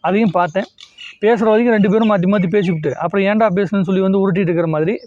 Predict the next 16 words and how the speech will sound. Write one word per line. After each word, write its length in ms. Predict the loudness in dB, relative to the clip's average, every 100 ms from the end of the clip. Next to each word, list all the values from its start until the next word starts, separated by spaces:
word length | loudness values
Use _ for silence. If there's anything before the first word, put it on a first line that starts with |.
| -6
பேசாம 360 | -4 0 0 2
திவாரு 260 | 2 2
கூடயே 240 | 2 0 0
நம்ம 220 | 0 0
உட்காந்து 220 | 0 0
கேம் 180 | 0 0
ஆடிட்டு 220 | -2 -2
இருந்திருக்கலாம் 320 | -2 -2 -2
போல 140 | 0 0
இருக்குது. 220 | -2 -4 -8 _ -20 _
எதுக்கு 260 | -2 2 2
இவங்ககிட்ட 260 | 2 2
உட்காந்து 240 | 2 0 0
பேசணும் 300 | 0 0 -2
அப்படின்னு 260 | 0 0
வந்து 100 | -2